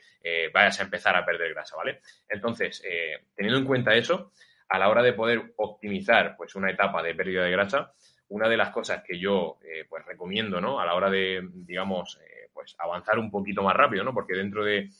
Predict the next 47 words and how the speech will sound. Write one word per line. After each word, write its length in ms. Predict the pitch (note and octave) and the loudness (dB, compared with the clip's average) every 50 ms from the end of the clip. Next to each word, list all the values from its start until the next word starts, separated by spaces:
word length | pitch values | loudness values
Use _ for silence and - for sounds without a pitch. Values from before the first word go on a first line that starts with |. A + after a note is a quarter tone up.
| _ _ _ _ | _ _ _ _
eh, 120 | - F#2 | -10 -8
lo 80 | F#2 F#2 | -6 -4
que 80 | F#2 F#2 | -4 -4
estamos 240 | F2+ - G#2 G2 G2 | -2 -2 -2 0 2
hablando 300 | G#2 G2 G2+ G2 F#2+ G2 | 2 2 2 2 2 2
hoy, 140 | G#2+ A2 G#2 | 2 2 0
pues, 180 | F2+ F2+ - - | -2 -4 -4 -4
es, 100 | F#2+ F#2 | -4 -4
¿no? 200 | F#2+ A2 C3+ C3 | -4 -6 -6 -6
Cómo 220 | - G#2 G2+ G#2+ | -6 -6 -4 -2
llegar 360 | G#2+ G2+ G2+ G2+ G#2+ A2 G#2+ G2+ | 0 0 2 4 6 6 8 6
a, 240 | F#2 F2 E2+ D#2+ - | 6 4 2 0 -2
a, 400 | - - C2+ D#2+ E2+ D#2 D#2+ - _ _ - | -6 -12 -14 -14 -14 -14 -16 -18 _ _ -14
a 60 | - | -12
esa 200 | E2+ - G2+ F#2+ | -8 -6 -6 -4
pérdida 220 | F#2 G2+ G2 F#2+ F#2+ | -2 -2 0 2 4
de 60 | F#2+ | 4
grasa, 260 | F#2+ G2 G2+ G#2 F#2+ | 4 2 2 0 -2
pues, 120 | G2 F#2+ | -2 -4
un 120 | G#2 G#2+ G2 | -8 -8 -6
poquito 280 | G#2 G2 G2 G2 G2 | -6 -4 -4 -4 -4
más 140 | F#2 F2+ F#2 | -2 -2 0
rápido, 380 | - G2 G2 G#2 A#2 C#3+ F3+ G3 _ _ _ _ _ _ _ _ | 2 2 2 2 0 -4 -4 -6 _ _ _ _ _ _ _ _
eh, 160 | F#2+ F#2 F2+ | -8 -8 -4
son 160 | - - G2+ | -4 -2 0
los 160 | G#2 G#2+ G#2 | 2 2 2
famosos 480 | - G#2 G2+ G#2 G2+ G2 G#2 F#2+ - - | 2 0 0 0 -2 -4 -6 -10 -8 -8
mini 260 | G2 F#2+ F#2 F#2 F2+ | -6 -6 -6 -6 -2
cut, 240 | F2+ G2 A#2 - - | 2 2 2 2 0
que 80 | - F2+ | -6 -10
son 300 | - - F#2+ F2+ F2 - _ _ | -8 -6 -6 -8 -8 -12 _ _
periodos 600 | - F#2+ F2 F2 F#2 G2 G#2+ G2+ F#2 F2 D#2+ - | -8 -6 -4 0 2 4 4 4 2 0 -2 -4
de 120 | E2+ F2 | -8 -8
tiempo, 480 | F2 F#2 G2+ G#2+ G#2 G2 F#2 E2+ - - _ _ _ _ _ _ _ - | -4 -2 -2 -2 -2 -4 -6 -8 -8 -10 _ _ _ _ _ _ _ -10
eh, 280 | F2+ F2 D#2+ D#2 D#2 - | -6 -6 -4 -4 -6 -8
pues, 160 | D#2 - - | -10 -14 -14
estipulados, 480 | - - - _ - - F2 A2 G#2 F2+ | -16 -18 -18 _ -12 -4 0 2 2 2
a 20 | D#2+ | 2
lo 40 | |
mejor 160 | - - F#2 F2 | -2 -6 -6 -6
son 200 | - F2 E2 - | -6 -6 -8 -8
cinco 240 | _ F2+ F2 - E2+ | _ -16 -14 -14 -12
semanas, 340 | - - E2+ A#2+ B2+ G#2+ G2 | -10 -4 0 0 0 0 -2
seis 140 | - G2+ G2 | -6 -8 -8
semanas 260 | - F#2 G2+ F2+ F#2+ | -4 -2 -2 -2 -2
como 180 | - F2+ F2 F2 | -4 -8 -8 -8
mucho 420 | G#2 A#2 - - C3 C3 C3+ _ | -8 -8 -6 -6 -8 -8 -8 _